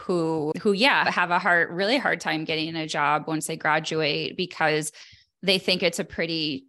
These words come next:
straightforward career and that you go to college and that you get a job. And if you Google, like,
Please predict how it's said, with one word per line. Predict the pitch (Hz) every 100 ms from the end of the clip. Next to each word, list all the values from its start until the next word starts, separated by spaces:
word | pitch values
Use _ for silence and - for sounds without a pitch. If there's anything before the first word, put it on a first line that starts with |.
| -
straightforward | - 190 - - 160 160 160
career | - 175 165 160 156 -
and | 170
that | 156 156
you | - 165 160 160 170 -
go | 170 151
to |
college | 156 247 240 240 226 196
and | 160
that | 165
you | 175
get | 175
a | 156
job. | 156 196 185 185 185 - - _
And | 170 180
if | 175
you | 190
Google, | 165 196 196 185 175 165
like, | 165 117 104 -